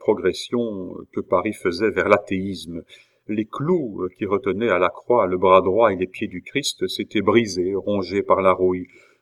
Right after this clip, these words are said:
Le Christ pendait, euh, retenu seulement par le bras gauche, et nul n'avait eu la pieuse idée de remettre le symbole de cette liberté, de cette égalité et de cette fraternité qu'on prêchait si fort à la place où l'on mit les Juifs.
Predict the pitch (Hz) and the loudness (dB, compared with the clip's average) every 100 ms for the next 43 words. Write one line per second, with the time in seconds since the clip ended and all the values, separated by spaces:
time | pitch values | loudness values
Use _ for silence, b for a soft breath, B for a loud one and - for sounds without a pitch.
0 | - 110 110 - 123 - 117 - 113 104 | -4 -2 0 0 0 -2 -4 0 0 0
1 | 90 98 107 98 87 90 90 101 95 101 | 2 2 2 -4 -8 -8 -2 -2 0 -4
2 | 104 - 95 95 107 107 98 98 95 90 | -4 -2 0 0 -2 0 0 2 0 4
3 | 92 87 120 123 123 b b - 127 - | 4 6 6 6 4 b b 2 2 2
4 | 117 135 135 117 101 104 101 127 101 95 | -2 -2 2 2 2 -2 -2 -2 0 0
5 | - 107 113 104 95 87 117 104 90 85 | -4 -6 -4 -4 -8 0 2 2 -2 -2
6 | 98 104 - 85 92 - 87 82 104 95 | -4 -4 -4 -4 -4 -2 -4 0 0 0
7 | 87 - - 82 - 90 104 92 87 - | -2 -6 -8 -10 -10 -10 -2 0 0 0
8 | - 123 B B B 95 98 - 92 98 | 0 0 B B B -6 -4 -4 -6 -2
9 | 95 90 95 - 131 - 104 95 - 95 | -2 -2 -6 -4 -2 -2 -6 -6 -4 -4
10 | 92 - - 101 95 87 87 - 123 B | -4 0 0 2 0 -2 -6 -2 -2 B
11 | B B - 95 - 95 90 98 - - | B B -4 -4 2 2 2 -6 -10 -14
12 | - - 110 110 b b - 110 95 - | -8 -4 0 -2 b b -2 0 0 0
13 | 104 104 - - 107 95 87 95 107 90 | 0 0 -2 -8 -8 -6 -4 -4 -4 -6
14 | 82 85 95 - - | -6 -8 -10 -10 -8